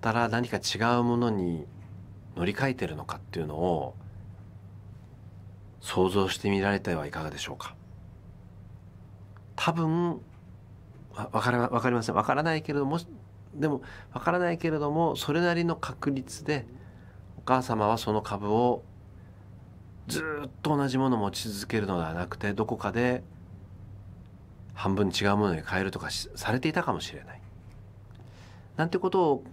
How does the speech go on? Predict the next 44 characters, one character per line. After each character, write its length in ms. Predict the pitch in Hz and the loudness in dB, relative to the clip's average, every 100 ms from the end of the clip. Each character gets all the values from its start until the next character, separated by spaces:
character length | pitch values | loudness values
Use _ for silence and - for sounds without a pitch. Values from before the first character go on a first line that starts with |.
| - | -12
考 260 | - 139 143 151 | -2 0 2 2
え 100 | 151 | 2
な 140 | 151 | 2
が 140 | 143 | 2
ら、 320 | 143 151 123 - - - - - | 4 2 0 -6 -16 -20 -18 -8
で 200 | 135 160 | 0 2
も 100 | 127 | 2
そ-、 240 | - 143 | 0 0
そ 100 | - | 2
の 100 | 143 | 2
場 140 | 143 143 | 4 4
合、 60 | 139 | 4
じ 100 | 127 - - | -2 -12 -2
ゃ 40 | 127 | 2
あ 20 | |
何 220 | 120 175 | 4 2
に 60 | 156 | 2
変 180 | 104 92 | 0 2
え 20 | |
た 160 | 101 | 2
ん 40 | 92 | 2
だ 120 | 78 | 0
ろ 160 | 73 - | -4 -10
う 20 | |
と 100 | 82 | -10
か、 320 | - 85 - - - - - - | -6 -4 -6 -12 -12 -12 -12 -6
そ 160 | 151 | 0
う 20 | |
い 40 | 160 | 0
う 20 | |
の 40 | |
を 40 | 131 | 2
考 240 | 117 120 127 | 2 4 4
え 80 | 117 | 2
て、 420 | - 139 135 - - - - - - - - - - | 2 2 2 0 -8 -18 -20 -20 -20 -20 -20 -20 -18
そ 160 | - 104 | -6 0
の 300 | 101 101 - - - - | 2 2 0 -10 -18 -12
相 200 | - 113 | 2 4
続 460 | 95 - 95 82 73 - - | 4 2 2 2 0 -12 -16
さ 140 | - 98 | -4 -2
れ 100 | 92 | 0
た 200 | 120 110 | 2 2
株 320 | 104 92 98 | 0 2 4
を 240 | 117 85 | 4 4